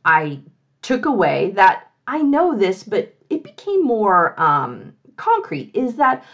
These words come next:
we don't always know what curveballs life will throw us. When we came into twenty twenty, I found my family and a lot of other friends that I talked to really felt that it was going to be an extraordinary year.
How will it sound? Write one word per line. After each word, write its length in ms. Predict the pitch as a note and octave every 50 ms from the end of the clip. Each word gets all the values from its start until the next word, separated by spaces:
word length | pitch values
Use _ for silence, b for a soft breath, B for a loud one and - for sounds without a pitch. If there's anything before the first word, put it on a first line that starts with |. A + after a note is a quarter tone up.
| B B _
we 100 | G4+ G#4 G#4+
don't 240 | G#4+ - A4 G#4+
always 340 | G#4 G4+ G4 F#4 E4 - -
know 140 | A3+ A3 A3
what 180 | A3 G#3+ G#3+ -
curveballs 640 | - - A3 G#3+ G#3 F3+ - E3+ D#3+ D#3 D#3 D#3
life 280 | D#3+ D#3+ D#3+ D#3+ D#3+ -
will 100 | - D3+
throw 340 | D3 - - C#3+ C#3+ D3 -
us. 320 | - - D3 - _ b b b b b b b b b _
When 300 | - G#3 A3+ A3 A3+ A3
we 420 | A3 G#3+ B3 B3 B3+ C4+ C#4+ C#4 -
came 260 | - - C#4 A#3 A3+
into 280 | A3+ B3 B3+ B3+ - G3+
twenty 360 | G3 - - F#3 F3 E3+ F3
twenty, 340 | F3 - G3 F3+ F3 D#3+ D3+
I 140 | D#3 E3 E3+
found 340 | - F3 E3+ E3 D#3 D3+ -
my 260 | - E3 E3 F3 F#3
family 600 | - - E3 D#3+ D#3+ D#3+ D#3+ D#3+ D#3 D3+ - - -
and 140 | G3 G3
a 60 | G3+ G#3+
lot 360 | G#3 G#3 G#3 G#3+ A#3 - B3
of 80 | A3+
other 560 | F#3+ F3 E3 E3 D#3+ D#3 D3+ D3+ C#3+ - - - _
friends 280 | - G#3+ A3+ A#3+ B3+ -
that 100 | G3+ D#3+
I 120 | D3 -
talked 280 | - - D#3 D3 C#3 -
to 120 | E3+ F3 F3+
really 360 | F#3 B3 C#4 D#4 D#4+ D4 A#3+
felt 360 | G#3+ - E3+ E3 E3+ D#3+ -
that 220 | C#3+ C#3+ C3+ - -
it 180 | F#3 E3+ -
was 560 | - F#3 E3 D#3 D3 D3 D3+ D3+ - - _ _ _ _ _ _ _ -
going 300 | E3 F3+ G3 A3 A3 A3+ A3
to 120 | A3 G#3
be 180 | F3 F3+ F3+ F#3
an 80 | F3
extraordinary 720 | D#3+ - - - - F#3 F3 E3 E3 D#3+ D#3 D3+ D3+ D3 D3
year. 300 | C#3+ C3+ C3+ - D3+